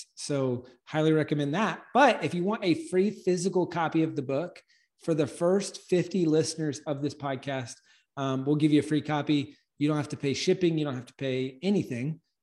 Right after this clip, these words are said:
Just literally just tell me where to send it. Um, so books on me, um, go to published book, like I published a book. So publishedbook dot com forward slash Carlin. That's C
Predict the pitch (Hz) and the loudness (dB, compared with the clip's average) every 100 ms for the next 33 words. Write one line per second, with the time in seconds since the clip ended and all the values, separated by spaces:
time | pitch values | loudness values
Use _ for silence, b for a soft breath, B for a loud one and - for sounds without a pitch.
0 | - 156 - - 156 175 170 147 147 - | -6 -6 -6 -4 2 4 4 2 -2 -4
1 | 147 151 139 135 123 151 123 113 - b | -6 -4 -2 -4 -6 -6 -6 -8 -14 b
2 | b - 139 135 131 156 127 196 202 208 | b -10 -4 -2 0 0 4 2 4 2
3 | 190 180 175 170 - B B - 147 143 | 4 4 2 2 -2 B B -2 0 4
4 | 170 175 175 190 - - 175 190 196 208 | 6 6 4 2 2 -2 0 4 2 2
5 | - - - _ - 165 175 - - - | -4 -12 -20 _ -2 2 2 -2 -14 -20
6 | _ _ - 127 135 131 127 135 160 - | _ _ -12 -10 -4 -4 -4 -4 -4 -6
7 | 151 135 135 - _ - 139 - 160 180 | -6 -6 -8 -14 _ -8 -6 -2 0 4
8 | 202 - - 170 165 165 165 165 170 170 | 2 0 -4 0 0 -2 -2 -2 -2 -4
9 | 151 156 156 147 165 - 160 156 143 - | -6 -4 -2 -4 -6 -6 -2 0 -2 -6
10 | 143 123 117 - - - 208 208 196 196 | -8 -8 -10 -16 -8 0 2 4 4 2
11 | 196 196 190 - b b _ - 131 - | 2 0 -4 -12 b b _ -8 -6 -6
12 | - - 175 170 | -8 -4 -2 -2